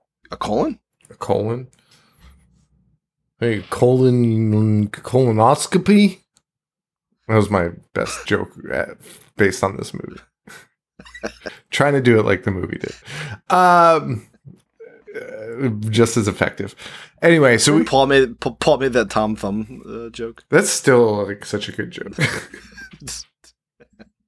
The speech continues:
Speaker 1: The shittiest.
Speaker 2: Good Thumb Thumb.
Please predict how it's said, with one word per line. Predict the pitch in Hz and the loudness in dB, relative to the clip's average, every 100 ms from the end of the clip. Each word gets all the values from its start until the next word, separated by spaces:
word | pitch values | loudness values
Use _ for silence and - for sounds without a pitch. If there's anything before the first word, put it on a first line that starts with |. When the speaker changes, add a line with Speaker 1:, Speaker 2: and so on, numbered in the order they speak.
| _ _ - - - - | _ _ -10 -8 -8 -10
Speaker 1:
The | - | -12
shittiest. | - - 107 - | -10 -10 -12 -8
Speaker 2:
Good | 165 170 | -8 -6
Thumb | - 170 156 151 156 | -2 2 4 4 0
Thumb. | 131 127 131 151 | 2 2 2 0